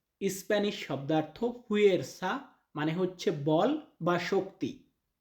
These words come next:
তো এর পরবর্তীতে আমরা কি রেখেছি? দেখুন, আমাদের এর পরবর্তীতে পাঁচটা শব্দ শেখাবো। আমাদের এখানে প্রথম শব্দটি আছে কোম্পানি। কোম্পানি বা এজেন্সি,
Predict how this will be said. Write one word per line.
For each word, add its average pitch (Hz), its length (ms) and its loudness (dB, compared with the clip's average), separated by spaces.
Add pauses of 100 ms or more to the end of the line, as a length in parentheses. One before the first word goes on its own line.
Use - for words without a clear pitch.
(1700)
তো - 180 0
এর 254 240 6
পরবর্তীতে 208 580 4
আমরা 165 160 2
কি 160 160 2
রেখেছি? 147 560 -2 (1200)
দেখুন, 240 260 4
আমাদের 202 320 2
এর 220 160 6
পরবর্তীতে 240 540 0
পাঁচটা 196 440 -2
শব্দ 156 300 0
শেখাবো। 151 640 -2 (260)
আমাদের 196 260 6
এখানে 226 240 0
প্রথম 247 400 -2
শব্দটি 160 400 0
আছে 156 160 -6
কোম্পানি। 220 680 2 (1600)
কোম্পানি 196 580 4
বা 170 200 2
এজেন্সি, 180 800 2